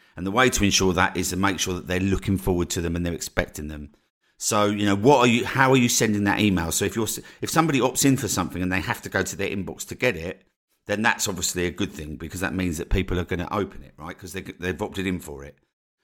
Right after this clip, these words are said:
right? That's what you wanna be thinking about. You know, am I trying to get them to open this, or are they expecting this? And if they're expecting it over the next few days, then,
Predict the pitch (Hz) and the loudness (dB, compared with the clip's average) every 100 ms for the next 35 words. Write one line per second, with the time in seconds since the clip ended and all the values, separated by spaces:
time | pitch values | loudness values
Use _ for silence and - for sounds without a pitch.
0 | _ 82 92 107 98 117 - 120 - 101 | _ -12 -8 -8 2 4 4 0 -2 -2
1 | 95 92 104 90 90 76 80 80 - _ | -2 -2 -2 -2 -4 -8 -10 -12 -16 _
2 | _ _ _ 113 98 90 110 117 117 110 | _ _ _ -6 -4 0 0 2 0 0
3 | - 131 131 131 110 - - 92 92 - | 0 4 6 6 4 0 -2 0 -2 2
4 | 90 85 90 90 87 90 87 90 90 - | 0 2 0 0 0 0 0 0 -2 -6
5 | - 92 - 76 73 71 73 - - 98 | -4 -8 -6 -12 -10 -10 -10 -10 -8 -8
6 | - 107 - 143 123 98 80 82 85 - | -2 -2 0 0 0 -2 -6 -6 -8 -8
7 | 85 82 85 - 82 85 | -8 -6 -8 -6 -4 -4